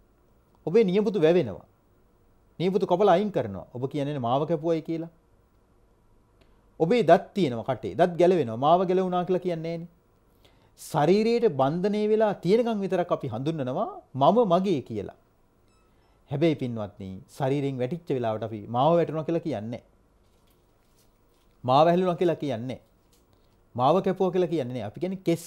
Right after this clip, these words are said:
කැපුවා. නියපොතු කැපුවා. දත් හැලුණා කියලා නේද කියන්නේ? ආන් ඒ වගේ මේ ජීවිතේ අපි මේ අයිති කරගෙන ඉන්නවා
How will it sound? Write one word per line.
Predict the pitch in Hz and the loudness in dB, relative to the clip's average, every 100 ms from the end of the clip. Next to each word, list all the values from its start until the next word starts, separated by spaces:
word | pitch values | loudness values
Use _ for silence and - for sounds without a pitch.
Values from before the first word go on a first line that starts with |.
| - | -6
කැපුවා. | 135 - 92 - _ _ _ _ _ _ _ _ - | -6 -6 -10 -10 _ _ _ _ _ _ _ _ -4
නියපොතු | 165 185 170 165 | 0 0 0 -2
කැපුවා. | 147 120 113 90 - _ _ _ _ - | -2 -2 -4 -10 -10 _ _ _ _ -4
දත් | 113 160 - 151 | 4 4 2 0
හැලුණා | 170 185 180 | 2 4 2
කියලා | 190 185 | 0 0
නේද | 190 185 | -4 -4
කියන්නේ? | 220 185 101 - _ _ _ _ _ _ _ _ _ | 0 0 -2 -18 _ _ _ _ _ _ _ _ _
ආන් | 101 113 123 113 | -8 -6 -6 -8
ඒ | 110 | -8
වගේ | 104 95 95 - _ _ _ _ 123 | -10 -10 -14 -16 _ _ _ _ -10
මේ | 120 104 | -8 -8
ජීවිතේ | 127 135 120 - 107 98 - _ _ _ - | -8 -8 -10 -10 -10 -10 -14 _ _ _ -12
අපි | 123 135 | -8 -6
මේ | 120 113 - | -6 -8 -6
අයිති | 127 165 180 185 | -2 -2 -2 -4
කරගෙන | 165 143 135 123 | -2 -2 -2 -6
ඉන්නවා | 107 123 107 101 98 | -10 -10 -10 -10 -10